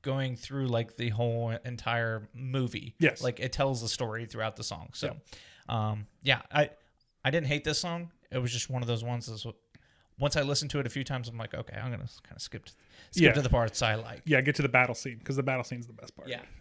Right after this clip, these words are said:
Speaker 2: Um, uh, yeah, it's just, it's, it's a concept track, right? 'Cause it does, t-, you're right, it tells a story of the, our hero, Black Swan,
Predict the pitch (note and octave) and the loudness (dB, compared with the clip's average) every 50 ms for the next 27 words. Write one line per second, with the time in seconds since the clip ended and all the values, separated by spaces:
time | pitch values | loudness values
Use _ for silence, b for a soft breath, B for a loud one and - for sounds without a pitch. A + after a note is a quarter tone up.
0 | - - C3+ A#2+ A#2 B2+ B2+ C3 C3 _ _ - _ _ _ _ _ - - - | -18 -16 -16 -14 -14 -14 -16 -16 -18 _ _ -20 _ _ _ _ _ -16 -14 -12
1 | - D3 D#3 F3+ F#3 F3+ D#3 C3+ C#3+ D3+ D3 - F3+ D#3+ - - F3 E3 E3 - | -12 -8 2 6 6 6 8 6 6 4 4 6 6 4 6 6 4 4 4 4
2 | E3 E3 D#3+ D#3 - - D3+ C#3+ - D#3 D3 C3 A#2+ - A#2+ A#2 - - D3+ B2+ | 2 4 4 4 4 4 2 4 4 4 4 4 2 -2 -6 -6 -6 -8 -8 -8
3 | A2+ - - B2+ A#2+ B2 B2 - - - C#3 C3 B2 C3 A#2+ C3+ C3 A#2+ - C#3+ | -8 -6 -4 -2 0 -2 -2 -4 -6 -2 0 2 2 4 4 4 2 2 0 -2
4 | C3+ B2+ B2+ A#2+ A#2 A2+ A2 - C3+ C3 A#2+ A#2+ - - - B2+ A#2+ A#2+ A#2+ B2 | 0 0 0 0 0 -2 -2 0 0 0 2 0 -2 -2 0 0 2 2 2 2
5 | A#2+ A#2 A#2 - B B B B B B B B B B B B2+ B2+ B2+ B2 A#2+ | 2 2 0 -4 B B B B B B B B B B B -2 2 4 4 4
6 | A#2+ A#2 A2+ A2+ - C3 B2 C3+ A#2+ B2+ B2 - - D#3 D#3 D3+ D3+ D3 C#3 C3+ | 4 2 -2 -6 -10 -4 -2 -2 -2 -2 -4 2 6 8 8 8 8 8 6 4
7 | C3+ C3 B2+ - - - - C3+ C3 B2+ B2 B2+ B2+ B2 B2+ | 4 2 2 0 -2 -2 0 2 2 4 4 2 0 0 -2